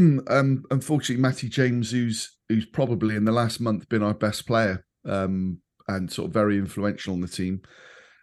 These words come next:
um, obviously failed a, a late fitness test, um, which only really left us with Andy King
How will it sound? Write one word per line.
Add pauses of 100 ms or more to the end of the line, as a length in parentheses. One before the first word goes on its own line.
(120)
um,
obviously
failed
a, (140)
a
late
fitness
test, (160)
um,
which
only
really
left
us
with
Andy
King